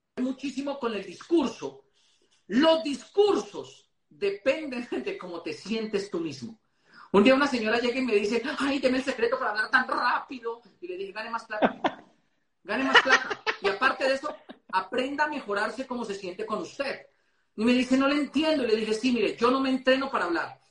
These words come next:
Yo no me entreno, no tomo ningún curso de oratoria. Pero aprendí a sentirme tan bien conmigo mismo que yo no tengo que impresionar a nadie cuando le hablo.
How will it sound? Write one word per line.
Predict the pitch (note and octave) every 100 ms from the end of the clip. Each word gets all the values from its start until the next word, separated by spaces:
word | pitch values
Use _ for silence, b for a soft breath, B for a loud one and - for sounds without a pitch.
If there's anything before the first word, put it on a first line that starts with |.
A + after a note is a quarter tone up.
| -
Yo | G3
no | A#3
me | C4
entreno, | B3+ - C4+ B3+
no | G#3 A3
tomo | B3+ C4
ningún | G#3+ A#3 B3
curso | - D4+ - -
de | C#3
oratoria. | G3 A#3 A#3 E3 - _ _ _
Pero | G#3+ A3+
aprendí | A3+ A#3 D4
a |
sentirme | D#4+ D#4 D#4+ E4
tan | - B3 B3
bien | F4
conmigo | - D#4+ D#4+ D4+ D#4+
mismo | E4 B3 A#3
que | -
yo | G3+
no | A#3+
tengo | B3+ B3+
que | B3+
impresionar | A#3+ G#3 F#3+ G3+
a | A#3
nadie | A#3+ B3
cuando | A3 F3+
le | E3
hablo. | G3+ C4+ - -